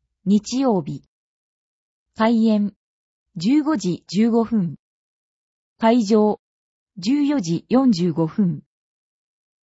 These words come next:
終演予定、十六時四十五分。ところ、芸術文化センター、ポポロ。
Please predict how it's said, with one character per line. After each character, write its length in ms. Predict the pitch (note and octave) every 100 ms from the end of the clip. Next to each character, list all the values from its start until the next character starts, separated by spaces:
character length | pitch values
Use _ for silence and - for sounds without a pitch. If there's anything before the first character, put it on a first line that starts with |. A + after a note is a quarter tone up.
| _
終 380 | - - C4+ C#4+
演 200 | C#4+ C#4
予 120 | C4+ C#4
定、 400 | F#3+ D#3+ D3+ - _ _ _ _ -
十 260 | E3 C4+ D4+
六 280 | D4 C#4+ C4+
時 300 | F3 E3+ -
四 260 | A3 C4 B3
十 200 | D#3+ E3+
五 160 | E3 D#3+
分。 340 | G3+ D#3+ C#3+ _ _ _ _ _ _ _ _ _ _ _
と 140 | G3+ F#3+
こ 180 | A#3
ろ、 280 | G#3 G3+ - _ _ _ _ _ _ D#3+
芸 260 | G#3+ C#4
術 280 | D4 - D4
文 260 | B3 D4 C#4
化 120 | D4+
セ 160 | D4+
ン 100 | C4+
タ 140 | G#3+ E3+
ー、 420 | D3+ D#3 _ -
ポ 120 | B3+
ポ 180 | - F3+
ロ。 160 | D3+